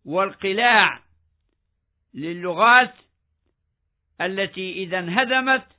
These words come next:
هدمت اللغة وتبددت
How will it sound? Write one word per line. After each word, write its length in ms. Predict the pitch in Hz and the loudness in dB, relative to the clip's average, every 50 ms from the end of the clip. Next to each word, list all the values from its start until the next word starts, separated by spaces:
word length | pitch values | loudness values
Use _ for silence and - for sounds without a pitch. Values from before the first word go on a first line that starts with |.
| _ _ _ _ _ _ _ _ _ _ _ _ _ _ _ _ _ _ _ _ _ | _ _ _ _ _ _ _ _ _ _ _ _ _ _ _ _ _ _ _ _ _
هدمت 440 | 160 190 180 185 185 180 170 - - | -10 -6 -6 -4 -4 -6 -6 -8 -8
اللغة 540 | 165 160 165 175 185 170 156 139 120 113 - _ _ _ _ _ _ _ _ _ _ _ _ _ _ _ _ _ _ _ _ _ _ - | -8 -6 -4 -2 -2 -2 -2 -4 -6 -8 -14 _ _ _ _ _ _ _ _ _ _ _ _ _ _ _ _ _ _ _ _ _ _ -10
وتبددت 920 | 123 147 147 - 170 170 170 214 226 208 185 220 226 214 214 190 170 - | -10 -10 -8 -6 -6 -2 0 0 -2 0 -2 -4 -2 0 0 -2 -2 -4